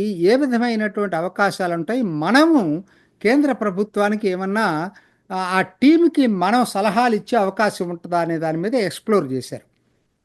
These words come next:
అది ఇంటర్నల్‌గా ఏం జరిగిందో తెలియదు కానీ, మొత్తం మీద మాత్రం ఎలా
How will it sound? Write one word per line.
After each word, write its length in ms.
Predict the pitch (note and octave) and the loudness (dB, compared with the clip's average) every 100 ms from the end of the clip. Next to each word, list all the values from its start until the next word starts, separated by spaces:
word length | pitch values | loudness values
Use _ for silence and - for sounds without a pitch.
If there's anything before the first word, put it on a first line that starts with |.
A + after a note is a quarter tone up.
| - | -4
అది 160 | G3 | 0
ఇంటర్నల్‌గా 480 | F3 F#3 G3+ G3+ G3 | 0 0 -2 0 0
ఏం 280 | F#3 D#3+ G3 | 2 2 2
జరిగిందో 400 | F#3+ F3 F3+ E3+ | 2 2 -2 -2
తెలియదు 360 | D3+ C#3 E3+ F3 | -4 -4 -2 -2
కానీ, 240 | A3+ E4 _ _ _ _ F3+ | -2 -2 _ _ _ _ -4
మొత్తం 320 | F#3+ - D4 | -2 2 6
మీద 140 | D4 | 6
మాత్రం 760 | B3+ A3+ A3+ E4 D#4+ F#3+ G3 A3+ _ _ _ _ _ _ _ _ _ C3 B2 | 4 2 0 2 2 2 -2 -6 _ _ _ _ _ _ _ _ _ -12 -4
ఎలా 420 | F3 C4 E4 | 2 6 8